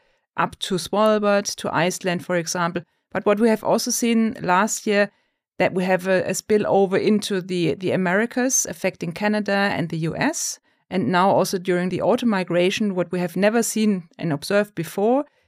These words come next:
that also avian influenza via the migratory bird routes has entered South America and causing a lot of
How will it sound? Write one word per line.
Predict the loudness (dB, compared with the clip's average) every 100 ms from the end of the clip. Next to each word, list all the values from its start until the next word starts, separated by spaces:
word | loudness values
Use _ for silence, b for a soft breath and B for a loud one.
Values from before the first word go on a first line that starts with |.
| b
that | 0
also | 2 2 2
avian | 0 0 0
influenza | -4 -2 -2 0 0
via | 0 0
the | 0
migratory | -2 -4 -6 -6 -4 -2
bird | -2 -2 -4
routes | -4 -4 0
has | 0 0 -4 -10 _ -4
entered | 0 2 0 -4 -4 -12
South | -8 -4 -4
America | -2 -2 0 -2 -4 -6 -6 -8 _ _ -8
and | -6
causing | -2 -2 0 -2
a | 0
lot | 0 2 2
of | -2 -4 -16